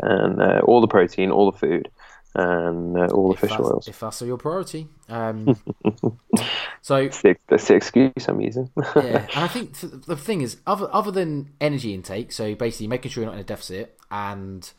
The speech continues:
Speaker 2: eating adequate protein, it's not a lot more you can do, 'cause the rest of it, what we would kind of recommend is what you should be doing anyway, in terms of having, like, a balanced amount of dietary fat from a mix of different, um,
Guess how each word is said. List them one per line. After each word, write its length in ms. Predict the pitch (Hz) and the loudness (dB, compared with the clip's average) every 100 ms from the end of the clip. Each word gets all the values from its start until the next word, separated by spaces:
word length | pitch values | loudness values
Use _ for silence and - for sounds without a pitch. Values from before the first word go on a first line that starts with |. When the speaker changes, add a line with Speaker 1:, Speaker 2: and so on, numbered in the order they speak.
| _ _ _ - | _ _ _ -12
Speaker 2:
eating 260 | 120 110 | -8 -8
adequate 380 | 107 104 - - | -8 -10 -10 -8
protein, 540 | 139 120 - 82 104 - | -4 -4 -6 -16 -18 -20
it's 100 | - | -16
not 100 | 165 | -12
a 40 | 135 | -10
lot 140 | 135 | -8
more 160 | 135 127 | -6 -6
you 40 | |
can 120 | 110 117 | -6 -2
do, 260 | 147 90 | -2 -2
'cause 160 | - 110 | -8 -8
the 60 | |
rest 220 | 120 143 123 | -6 -6 -8
of 60 | |
it, 280 | 117 - 98 | -10 -10 -12
what 160 | 107 101 | -10 -8
we 140 | 107 | -8
would 240 | 98 92 - | -10 -12 -14
kind 120 | 113 | -12
of 60 | 107 | -10
recommend 380 | - 113 101 | -10 -10 -10
is 140 | 92 95 | -10 -12
what 80 | 101 | -12
you 60 | |
should 140 | 110 104 | -12 -12
be 80 | |
doing 160 | 101 104 | -10 -8
anyway, 360 | 127 104 82 87 | -8 -10 -10 -14
in 80 | |
terms 180 | 90 101 | -12 -12
of 60 | 95 | -12
having, 160 | 95 | -12
like, 180 | 95 - - | -14 -16 -14
a 40 | |
balanced 360 | 95 110 101 - | -8 -6 -6 -12
amount 120 | 98 | -16
of 40 | 92 | -10
dietary 300 | 95 - 87 | -12 -12 -14
fat 340 | 98 98 - _ | -10 -10 -12 _
from 180 | - 98 | -16 -14
a 60 | 92 | -12
mix 300 | 98 - - | -14 -16 -16
of 120 | 90 | -16
different, 360 | 92 - 92 87 - | -16 -18 -18 -18 -18
um, 480 | 90 87 87 87 | -16 -14 -14 -16